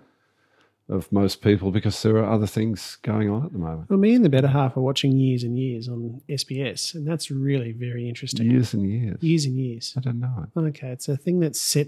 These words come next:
Speaker 2: uh, it's gone forward in twenty years from now.
Speaker 1: Oh.
Speaker 2: And it's, um, looking at Britain, and there's a populist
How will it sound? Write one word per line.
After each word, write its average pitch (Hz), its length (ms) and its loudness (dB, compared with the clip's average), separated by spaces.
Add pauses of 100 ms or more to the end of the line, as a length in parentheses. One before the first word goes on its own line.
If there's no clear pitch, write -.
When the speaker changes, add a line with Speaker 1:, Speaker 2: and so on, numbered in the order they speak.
(920)
Speaker 2:
uh, 143 380 4
it's 147 460 0
gone 160 420 4
forward 139 360 2
in 123 220 0
twenty 139 420 2
years 123 340 0
from 120 240 -6
now. 117 380 -8 (400)
Speaker 1:
Oh. 110 60 -6 (680)
Speaker 2:
And 131 200 2
it's, - 280 -2
um, 127 420 2 (1300)
looking 147 320 2
at 127 160 -4
Britain, 143 340 -4 (840)
and 127 600 -4
there's 139 280 2
a 127 340 -2 (280)
populist 131 640 0